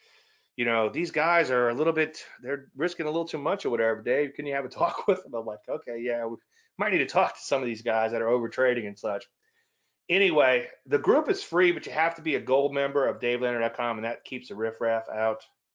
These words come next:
I turned down, I'm not gonna say dozens, but a lot of people, and you just have to be a gold member. That's it. And that just keeps the riffraff out.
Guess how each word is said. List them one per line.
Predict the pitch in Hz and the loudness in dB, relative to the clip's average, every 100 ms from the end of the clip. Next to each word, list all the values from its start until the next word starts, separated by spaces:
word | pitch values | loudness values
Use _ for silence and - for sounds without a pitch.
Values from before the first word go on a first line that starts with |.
| _ _ _ _ 139 | _ _ _ _ -2
I | |
turned | 139 156 151 131 | 0 2 2 2
down, | 131 135 127 117 113 _ _ _ _ - | 2 2 0 -2 -8 _ _ _ _ -16
I'm | 113 | -8
not | 113 | -6
gonna | |
say | 104 104 | -4 -4
dozens, | 95 117 101 101 101 | 0 0 0 -6 -4
but | 104 | -2
a | 104 | 2
lot | 117 131 127 120 113 | 4 4 4 4 2
of | 104 | -2
people, | 127 113 107 98 98 _ _ _ | -6 -10 -8 -10 -12 _ _ _
and | 104 104 107 | -14 -12 -8
you | 131 | -8
just | 127 | -2
have | 135 113 | -2 -2
to | |
be | 107 117 | -6 -6
a | |
gold | 101 110 104 | -2 0 0
member. | 101 95 98 | -4 -8 -6
That's | 104 - | -6 -6
it. | 95 - - _ _ _ - | -8 -8 -18 _ _ _ -12
And | 104 | -6
that | 120 | -6
just | - - | -6 -10
keeps | 123 110 | -10 -2
the | |
riffraff | 107 104 98 95 101 | -2 0 -2 -2 -2
out. | 95 95 | -4 -4